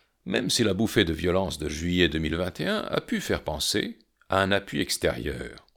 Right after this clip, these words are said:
ou au moins à une éventuelle récupération extérieure en cas d'aggravation. Les éléments les plus radicaux de cette contestation étaient des mouvements nationalistes et fortement anti-occidentaux. De plus, la revendication elle-même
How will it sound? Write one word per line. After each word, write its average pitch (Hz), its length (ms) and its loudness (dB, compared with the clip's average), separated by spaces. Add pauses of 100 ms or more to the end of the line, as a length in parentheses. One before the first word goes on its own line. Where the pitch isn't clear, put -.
(100)
ou 73 100 -4
au - 80 -6
moins 92 360 2
à 73 120 0
une 76 120 -4
éventuelle 76 480 0
récupération 85 880 0
extérieure - 920 -4
en 73 100 -6
cas 80 180 2
d'aggravation. 69 640 -6 (1000)
Les 101 180 2
éléments 104 320 2
les 71 100 -2
plus 76 140 -6
radicaux 82 580 -2
de - 100 -2
cette - 220 -4
contestation - 720 -4
étaient 87 180 -4
des 69 120 -6
mouvements 73 420 -4
nationalistes 76 840 -4
et 82 60 -2
fortement - 640 -10
anti-occidentaux. 73 920 -8 (720)
De - 100 -2
plus, - 480 -2 (120)
la 73 320 2
revendication 82 720 2
elle-même 156 500 -2